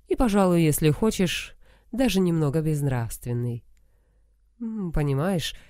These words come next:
девице ещё и шестнадцати лет не исполнилось, но развязанность, самоуверенность и прочее просто удивительные». Она мне прямо изложила свой взгляд. «Мне, говорит, здесь скучно,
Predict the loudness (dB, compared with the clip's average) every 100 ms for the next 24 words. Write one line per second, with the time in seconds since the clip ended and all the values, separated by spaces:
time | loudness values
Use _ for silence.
0 | -20 -6 2 2 2 2 0 2 0 0
1 | -4 -2 -2 -2 -4 0 0 0 0 -2
2 | 0 0 2 2 0 -2 -8 -16 -20 _
3 | _ -12 -4 0 2 0 0 -2 -2 -2
4 | -2 -4 -8 -16 -20 _ -10 -4 2 2
5 | 4 4 4 2 0 -4 -8 -6 -2 -2
6 | -2 -6 -6 -10 -16 _ _ _ _ _
7 | _ -4 -2 -2 0 0 0 0 -2 -6
8 | -8 -6 -8 -10 -16 _ _ _ _ _
9 | _ _ _ -2 2 2 0 0 2 2
10 | 2 0 0 0 0 0 -2 0 -2 -2
11 | -4 -6 -6 -10 -16 _ _ _ -6 0
12 | 4 4 2 0 0 -2 -2 -2 0 -2
13 | -4 -4 -6 -8 -8